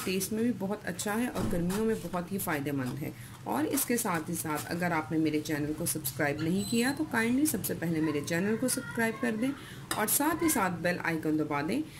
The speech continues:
ताकि मेरी आने वाली हर नई वीडियो बिल्कुल मुफ्त सबसे पहले आपको देखने को मिले। वीडियो अच्छी लगे इसको लाइक, शेयर और कमेंट भी कीजिएगा। जी, तो ये हमने फालसे का जूस जो है वो छान लिया है। अब हम इसको किसी गिलास में निकाल लेंगे।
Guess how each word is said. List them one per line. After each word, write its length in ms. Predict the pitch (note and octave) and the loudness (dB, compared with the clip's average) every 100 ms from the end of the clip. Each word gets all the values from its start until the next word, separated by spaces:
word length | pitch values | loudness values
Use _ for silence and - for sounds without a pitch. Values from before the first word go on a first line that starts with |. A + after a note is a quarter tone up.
| - G#3 | -4 -2
ताकि 200 | F#3+ F#3+ | 2 2
मेरी 220 | E3+ E3 | 2 4
आने 180 | D#3 D#3 | 4 4
वाली 240 | D#3+ D#3 D#3+ | 4 4 2
हर 180 | F3+ B3 | 2 2
नई 180 | C#4+ C#4+ | 4 4
वीडियो 400 | C#4 B3+ D#4+ G4 - - - | 4 6 2 0 -12 -12 0
बिल्कुल 280 | A#3 C4 D#4 | 2 6 6
मुफ्त 300 | C#4+ D#4 - | 8 4 2
सबसे 360 | - C#4 - C#4+ | 0 0 2 2
पहले 280 | A#3+ A#3+ B3 - - | 2 2 0 -2 2
आपको 300 | F#3 F3 F3+ | 2 2 0
देखने 320 | D3+ C#3+ E3 | 0 0 0
को 140 | C#3 D3 | -2 -2
मिले। 280 | C#3 C3+ - - - F3+ | -2 -4 -6 -12 -6 0
वीडियो 220 | G3 C#4 | 4 4
अच्छी 220 | C#4+ D4+ | 6 4
लगे 280 | D4 D4+ G#4+ - | 4 2 0 -4
इसको 200 | - F3 | -2 2
लाइक, 260 | D3 D3 | 2 0
शेयर 240 | - E3+ F3 | 0 0 0
और 60 | F#3+ | 2
कमेंट 340 | C#4 D#4 D#4 | 6 8 8
भी 80 | D#4+ | 8
कीजिएगा। 540 | D#4 C#4 C#4+ C#4 C#4 C#4+ - - _ - - - - - F3+ | 4 4 4 4 2 -2 -10 -12 _ -2 -2 -8 -12 -8 -4
जी, 160 | F3+ | -2
तो 120 | G#3 G#3+ | 0 0
ये 80 | |
हमने 240 | G#3+ G3 F#3+ | 2 2 0
फालसे 380 | G3 E3+ E3+ G3+ | 2 0 0 0
का 120 | G3+ | 0
जूस 260 | F3+ E3+ E3+ | 0 -2 -2
जो 140 | F#3+ G3 | -2 0
है 160 | G3 | 0
वो 120 | F#3+ | -2
छान 340 | F#3+ G3 D#3+ D#3+ | -2 0 2 2
लिया 180 | G3+ A3+ | 2 2
है। 180 | C#4 | 2
अब 180 | D#4 F3+ | 0 -2
हम 180 | F#3 F3 | 0 0
इसको 200 | F3 - | -2 -4
किसी 260 | F#3+ F#3 F#3+ | -6 -4 -4
गिलास 380 | E3+ D#3 D3+ - | -2 -2 -2 -2
में 80 | F#3+ | -2
निकाल 340 | G3+ G3+ G3 G3+ | -2 -2 0 0
लेंगे। 320 | A3 A#3+ | 0 0